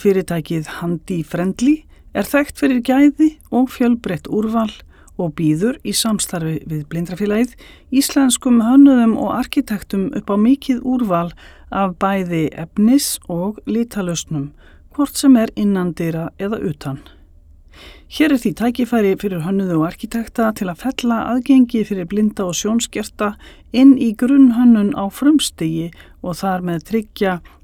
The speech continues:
að hugmyndir og hugsjónir þeirra fá að njóta sín óhindrað ásamt því að uppfylla kröfur nútímans um aðgengi.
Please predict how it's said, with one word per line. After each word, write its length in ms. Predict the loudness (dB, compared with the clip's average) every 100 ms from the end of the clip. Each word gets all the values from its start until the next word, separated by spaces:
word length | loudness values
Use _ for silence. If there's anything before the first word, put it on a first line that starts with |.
| -12
að 140 | -8 -6
hugmyndir 480 | -2 -2 -2 -4 -4
og 140 | -4
hugsjónir 420 | -6 -4 0 0
þeirra 300 | -2 -4 -4 -4
fá 140 | -6
að 160 | -4 -4
njóta 320 | -4 -4 -6
sín 220 | -2 -2 -2
óhindrað 680 | -4 -2 2 2 2 -4 -8 -12 -20 -16 -8
ásamt 400 | -8 -6 -8 -6
því 120 | -4 -4
að 80 | -4
uppfylla 360 | -8 -8 -6 -6 -6
kröfur 380 | -6 -6 -4
nútímans 640 | -4 -4 -6 -6 -4 -6 -8 -4
um 160 | -2 -2
aðgengi. 600 | -6 -8 -4 -6 -6 -12